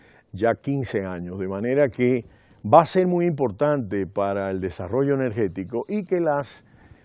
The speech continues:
distribuidoras de energía han estado haciendo inversiones muy importantes en términos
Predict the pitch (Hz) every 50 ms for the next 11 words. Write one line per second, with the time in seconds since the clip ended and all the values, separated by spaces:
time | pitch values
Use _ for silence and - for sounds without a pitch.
0 | _ - - 117 185 190 - - - 175 151 139 127 127 147 156 165 165 147 143
1 | 143 139 139 135 120 104 104 113 110 107 104 92 95 - - 104 120 135 127 117
2 | - 135 131 127 123 107 - - 131 135 135 127 123 107 98 90 85 - - 143
3 | 156 156 131 107 95 90 104 107 123 156 165 151 131 117 101 90 - - 123 127
4 | 123 107 85 - 87 - - - _ _ _ _ - - - - _ _ _ -
5 | 110 110 92 92 117 127 131 135 135 135 127 127 127 117 - - - -